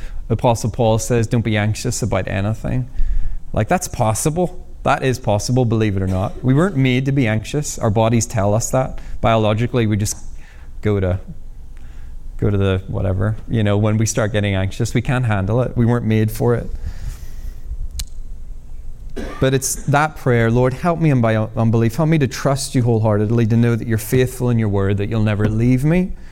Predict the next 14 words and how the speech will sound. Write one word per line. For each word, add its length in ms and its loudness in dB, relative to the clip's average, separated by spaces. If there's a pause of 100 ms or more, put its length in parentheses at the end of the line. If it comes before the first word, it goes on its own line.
(640)
that 80 0
you'll 140 4
never 220 2
stop 320 -2
loving 400 2
me. 220 2 (1040)
Help 160 2
me 80 2
to 80 2
trust 480 -4
you." 160 0 (1160)
So, 360 2 (100)
secondly, 480 2
obedience, 680 2